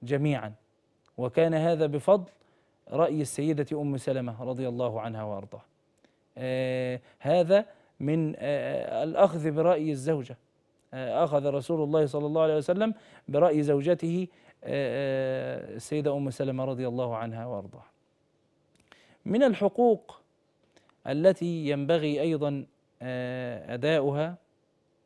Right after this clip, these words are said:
آه، حقوق بين الزوجين، آه، ينبغي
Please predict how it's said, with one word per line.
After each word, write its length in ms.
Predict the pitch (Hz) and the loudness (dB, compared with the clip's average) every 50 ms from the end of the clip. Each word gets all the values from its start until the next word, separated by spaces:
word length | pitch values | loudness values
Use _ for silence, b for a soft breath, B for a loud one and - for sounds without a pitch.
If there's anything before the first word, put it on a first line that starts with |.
| _ _ _ _ _ _ _ _ _ - | _ _ _ _ _ _ _ _ _ -18
آه، 200 | - 120 107 107 | -14 -12 -10 -10
حقوق 540 | - - 117 - - 147 151 139 - - _ b b b b b b b b - | -8 -8 -8 -6 -2 -2 -2 -2 -4 -8 _ b b b b b b b b -2
بين 260 | 131 156 170 170 156 | 2 2 4 4 4
الزوجين، 640 | 147 135 120 123 131 127 123 117 151 156 165 165 156 - _ _ _ _ _ _ _ _ _ _ _ _ _ - | 2 0 -2 -4 -4 -4 -2 -2 -2 -2 -2 -4 -8 -12 _ _ _ _ _ _ _ _ _ _ _ _ _ -14
آه، 760 | - 135 139 135 139 135 135 135 139 139 139 139 139 135 131 | -10 -10 -8 -8 -8 -8 -8 -8 -8 -8 -10 -10 -10 -10 -10
ينبغي 800 | 131 131 143 170 196 202 190 180 180 165 165 165 175 175 165 | -8 -4 0 0 2 2 4 4 2 2 2 0 0 -2 -4